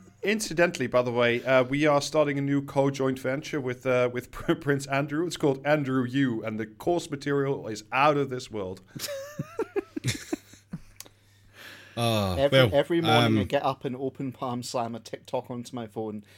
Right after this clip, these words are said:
Speaker 3: It's Andrew Tate, and I start doing the moves right alongside him.
Speaker 2: So, we'll wrap up the episode here. Um, before we do, though,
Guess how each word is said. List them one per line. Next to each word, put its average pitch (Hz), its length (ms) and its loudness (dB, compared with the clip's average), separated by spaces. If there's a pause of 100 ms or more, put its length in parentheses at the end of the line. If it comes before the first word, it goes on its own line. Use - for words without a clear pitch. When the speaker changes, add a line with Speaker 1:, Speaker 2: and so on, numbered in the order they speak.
Speaker 3:
It's 127 220 -4
Andrew 151 360 -4
Tate, 117 340 -6
and 113 120 -8
I 113 60 -8
start 131 340 -8
doing 127 220 -6
the 120 80 -6
moves 120 320 -8
right 117 220 -6
alongside 113 640 -8
him. 110 140 -14 (1700)
Speaker 2:
So, 147 320 6 (240)
we'll 117 160 2
wrap 120 260 2
up 110 140 -6
the 98 140 -6
episode 90 420 -8
here. 80 220 -8 (260)
Um, 90 800 -6 (280)
before 127 680 0
we 113 160 0
do, 107 380 4
though, 85 320 -6